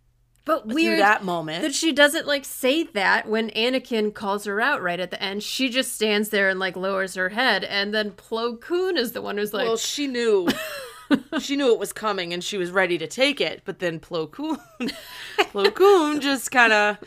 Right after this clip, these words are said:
Speaker 2: "Oh,
Speaker 1: all
Speaker 2: he's
Speaker 1: these
Speaker 2: gonna save my ass."
Speaker 1: These honorable, lying bullshit <laughs> Jedi.
Speaker 2: Well,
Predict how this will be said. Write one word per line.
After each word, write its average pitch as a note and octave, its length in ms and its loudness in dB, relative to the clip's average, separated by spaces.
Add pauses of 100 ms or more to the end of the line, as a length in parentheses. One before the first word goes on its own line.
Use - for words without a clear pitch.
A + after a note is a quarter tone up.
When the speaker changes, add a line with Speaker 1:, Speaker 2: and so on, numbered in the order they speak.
(800)
Speaker 2:
"Oh, G#3+ 1040 4
Speaker 1:
all B3+ 160 6
Speaker 2:
he's C#4+ 160 0
Speaker 1:
these A#3 40 -4
Speaker 2:
gonna C#4 200 2
save F4+ 280 4
my A3+ 180 4
ass." D#3 340 -2
Speaker 1:
These C4+ 180 -4 (100)
honorable, B3 680 4
lying A3 640 0
bullshit A#3 560 0
<laughs> - 440 -6
Jedi. - 520 2 (600)
Speaker 2:
Well, C#4 440 6